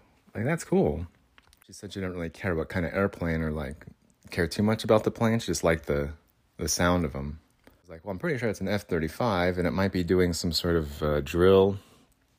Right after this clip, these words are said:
where it's kind of, like, hovering," 'cause there's different variants of the F thirty-five airplane. There's, I think, three different kind. There's one where it can just take off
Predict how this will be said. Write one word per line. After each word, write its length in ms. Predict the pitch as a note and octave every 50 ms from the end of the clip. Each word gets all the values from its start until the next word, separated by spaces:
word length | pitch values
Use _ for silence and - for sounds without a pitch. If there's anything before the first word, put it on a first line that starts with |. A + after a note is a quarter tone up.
| _ _ - - - -
where 220 | G2+ F#2+ F2+ E2
it's 280 | E2 D#2+ - - - -
kind 200 | - - G2 F2+
of, 100 | E2+ D#2
like, 160 | D2+ D#2 -
hovering," 520 | - - F#2 G#2 B2 C3+ D3 D3 D#3 D#3+ D3
'cause 420 | - - G#2 G2+ F#2 F2+ E2+ - - - - - - -
there's 180 | A2+ A2 G#2+
different 420 | A2 - D#3 - C3+ A2+ F#2+ E2 D#2
variants 480 | D#2 F#2+ F#2+ F#2+ F2+ F2 E2+ E2 -
of 100 | E2 D#2+
the 120 | D#2+ F2 -
F 160 | F2+ F2 -
thirty-five 540 | - - E2+ E2 E2 - - E2+ D#2+ D#2 D#2
airplane. 400 | C#2 D#2+ E2+ - A#2 A#2 A#2+ A#2+
There's, 200 | G2 E2 E2 -
I 80 | -
think, 200 | - F#2+ E2+ -
three 180 | - F2+ F#2 F#2
different 320 | E2+ F2+ - - G#2 F#2+
kind. 300 | G#2 A2 A2 A#2 B2+ B2+ - _ - - _ _ _ - - _ _ _ _ - -
There's 180 | G#2+ G#2 G2
one 220 | G2 A2 A2 A2 G2+
where 80 | F#2
it 80 | F2 -
can 100 | - E2+
just 220 | F2+ E2 - -
take 240 | - - F#2 E2+ E2
off 400 | E2 E2 E2 F2+ - - -